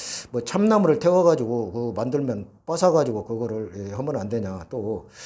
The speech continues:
"이런 낙엽 같은 걸 태-, 어, 태워가지고 만들면 안 되냐." 이렇게 또 나름대로 댓글이 올라와갖고 카톡도 왔습니다. 그래서 잿물은, 제가 알기로는 잿-, 예, 잿물은 반드시, 반드시 볏짚을 태워야 됩니다. 볏짚.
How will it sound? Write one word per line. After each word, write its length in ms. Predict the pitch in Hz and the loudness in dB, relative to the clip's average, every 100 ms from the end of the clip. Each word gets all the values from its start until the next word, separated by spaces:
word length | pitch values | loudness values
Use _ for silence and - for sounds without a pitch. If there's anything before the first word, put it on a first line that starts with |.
| - - - | -12 -12 -8
"이런 180 | 123 123 | -4 0
낙엽 280 | 113 143 170 | 4 4 4
같은 320 | 185 160 135 | 2 0 -4
걸 260 | 117 113 | -2 -4
태-, 100 | 107 127 | -6 -8
어, 200 | 113 113 | -8 -6
태워가지고 600 | 160 170 165 135 104 107 | 0 2 2 -2 -4 -8
만들면 420 | 107 120 131 117 | -6 -4 -4 -4
안 120 | 101 | -6
되냐." 360 | 117 117 98 98 | -6 -6 -6 -10
이렇게 320 | 107 110 - 92 | -10 -10 -10 -12
또 240 | 123 98 101 | -10 -8 -8
나름대로 680 | 107 131 143 127 104 107 85 87 | -4 -2 2 0 0 -4 -8 -10
댓글이 400 | 127 - 147 120 | -8 -2 0 0
올라와갖고 640 | 107 120 123 117 - 90 | 0 2 2 0 -6 -12
카톡도 420 | - 156 170 170 | -4 -2 -4 -4
왔습니다. 480 | 110 98 117 107 80 | -4 -4 -6 -8 -10
그래서 320 | - 120 113 90 | -8 -6 -6 -6
잿물은, 440 | 127 147 139 98 - - - - | -4 2 0 0 -10 -20 -20 -10
제가 340 | - 165 165 143 | 2 4 6 6
알기로는 520 | 160 165 139 143 120 | 4 2 2 -2 -6
잿-, 280 | 135 151 151 | -6 -8 -10
예, 300 | 110 110 104 | -12 -12 -12
잿물은 440 | - 139 147 139 127 | -10 -8 -4 -4 -4
반드시, 640 | 127 143 139 117 120 95 - | -2 0 0 0 -2 -4 -12
반드시 600 | - 120 143 139 143 104 - _ _ _ _ | -10 -2 -2 0 -2 -2 -6 _ _ _ _
볏짚을 440 | 143 143 175 156 143 | -8 0 2 4 2
태워야 340 | 156 165 143 | 2 4 2
됩니다. 260 | 110 95 92 | -2 -8 -10
볏짚. 420 | 110 - - - | -14 -16 -16 -18